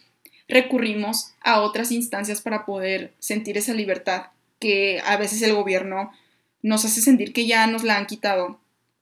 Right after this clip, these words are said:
o que nos la han arrebatado, ¿no? Entonces, creo que es muy interesante también. Y de los más, eh, de los más importantes autores de esta cuestión del jazz son Duke Ellington y Louis Armstrong.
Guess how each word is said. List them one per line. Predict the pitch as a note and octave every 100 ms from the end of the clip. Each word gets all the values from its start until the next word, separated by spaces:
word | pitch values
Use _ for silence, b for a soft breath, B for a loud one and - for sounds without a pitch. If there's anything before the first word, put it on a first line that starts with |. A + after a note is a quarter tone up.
| _ -
o | A#3 A#3+
que | A3 G#3+
nos | G3+
la | A3
han | G#3+
arrebatado, | A3 G3+ F#3 F#3+ F3 A3 _ _
¿no? | G#3 G3+
Entonces, | A3 A3 G#3 A3+ A3+ - -
creo | A3 A3
que | A3+
es |
muy | A3
interesante | G#3 A3 G3 G3 G3 G3
también. | F#3+ F#3 E3 G#3+ b b b b b
Y | - C4+ C4+ C#4 C#4
de | A#3 C4+
los | C4 B3+ B3+ B3 - - -
más, | B3+ C#4 D4+ D#4+ - - _ _ _ -
eh, | C4+ C4+ C4+ B3+ B3+ A#3+
de | B3
los | B3
más | B3+ D4
importantes | C#4+ D4 D4+ C#4 A3 G3+
autores | A3 G3+ G3+ G#3 G#3+
de | A3
esta | A3 - A3 G#3+ G#3 G#3 -
cuestión | G#3+ - G#3+ G3+
del | G#3 A#3
jazz | C4 C4+ - - B B B
son | - A#3 A3 A3+ A3+
Duke | - C#4 - -
Ellington | C4+ D4+ D#4+ D#4+ D4 D4+
y | - A#3+
Louis | A#3 A#3 B3 - - -
Armstrong. | A3+ G#3 - - C#4+ -